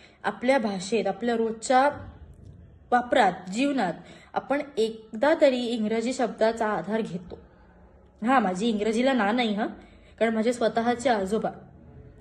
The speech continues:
शिवाजी विद्यापीठात, जिथे आता मी शिकतेय त्या विद्यापीठात इंग्रजीचे प्राध्यापक होते. त्यांनी इंग्रजीत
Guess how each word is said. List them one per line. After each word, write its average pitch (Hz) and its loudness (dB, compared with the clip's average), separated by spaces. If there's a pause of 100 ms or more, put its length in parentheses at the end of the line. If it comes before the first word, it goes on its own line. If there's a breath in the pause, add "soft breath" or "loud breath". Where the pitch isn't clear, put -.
(180)
शिवाजी 254 2
विद्यापीठात, 214 0 (540)
जिथे 254 2
आता 277 4
मी 285 0
शिकतेय 254 -2 (400 loud breath)
त्या 247 0
विद्यापीठात 220 -2 (400 loud breath)
इंग्रजीचे 254 2
प्राध्यापक 247 2
होते. - -4 (600)
त्यांनी 233 2
इंग्रजीत 226 -2